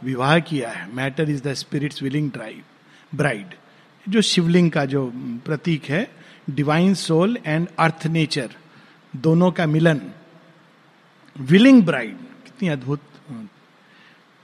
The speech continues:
"Consent to be nothing and none।" फिर कैसे हम इस अवस्था को प्राप्त करें? अब वो सीक्रेट दे रहे हैं तीन लाइंस में। "Consent to be nothing and none।"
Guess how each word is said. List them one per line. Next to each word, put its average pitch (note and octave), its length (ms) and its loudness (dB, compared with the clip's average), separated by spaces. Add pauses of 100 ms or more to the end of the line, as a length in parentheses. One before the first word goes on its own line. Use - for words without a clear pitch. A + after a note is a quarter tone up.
(100)
"Consent C4 680 8
to - 240 -4
be A#3 200 6
nothing A3 400 8
and G#3 220 6
none।" F#3+ 260 4
फिर G#3+ 220 4
कैसे F#3+ 340 4
हम B3 140 6
इस A3+ 140 4
अवस्था G#3 320 4
को G#3 140 0
प्राप्त F3+ 320 2
करें? F#3+ 240 4
अब G3+ 120 0
वो A3 120 2
सीक्रेट G#3 400 0
दे F3+ 140 0
रहे G3 120 0
हैं A#3+ 100 -8
तीन G#3 260 2
लाइंस E3 400 -2
में। C#3+ 140 -16 (600)
"Consent A#3 680 8 (220)
to G3 100 6
be G#3 80 6 (140)
nothing F#3+ 500 6 (720)
and C#4+ 440 6
none।" A3 320 6